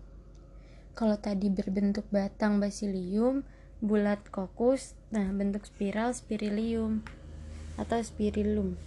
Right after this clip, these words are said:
Nah, spiral ini ya bentuknya kayak spiral gitu. Contohnya Spirillum minor.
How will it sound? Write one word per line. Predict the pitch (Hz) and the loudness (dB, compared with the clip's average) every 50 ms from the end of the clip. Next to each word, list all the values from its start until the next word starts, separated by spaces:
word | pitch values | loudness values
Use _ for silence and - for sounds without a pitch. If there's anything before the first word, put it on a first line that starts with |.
| - - - - - - - - - - - - - - - - - - - - - - - - - 214 | -14 -16 -16 -18 -18 -18 -18 -18 -18 -16 -16 -16 -16 -16 -18 -18 -18 -18 -18 -18 -18 -18 -16 -12 -4 0
Nah, | 202 196 190 202 | 0 2 2 0
spiral | - - - 220 208 208 208 208 | -2 -2 -2 0 2 4 2 4
ini | 208 196 208 240 269 285 294 294 - - | 2 2 4 4 4 4 4 2 0 -4
ya | - 233 220 208 190 | -2 0 0 2 2
bentuknya | 202 202 208 202 - 254 247 - | 2 0 0 2 0 0 0 0
kayak | 247 226 - | -2 -4 -2
spiral | - - 220 208 202 202 | -2 -2 0 0 0 -2
gitu. | 196 185 185 - - 208 202 196 190 190 185 196 - | -2 -4 -6 -6 -4 -2 -2 0 0 -2 -4 -6 -4
Contohnya | - 208 196 202 202 196 190 196 214 233 240 | -4 -4 -2 0 0 0 2 4 4 2 2
Spirillum | 226 - - - 214 208 202 202 202 208 202 196 196 196 208 220 240 254 | 0 -4 -2 0 2 4 4 4 4 4 2 2 2 2 2 2 2 2
minor. | 254 233 214 196 190 196 196 196 190 190 190 | 2 2 2 2 2 2 2 0 0 0 -2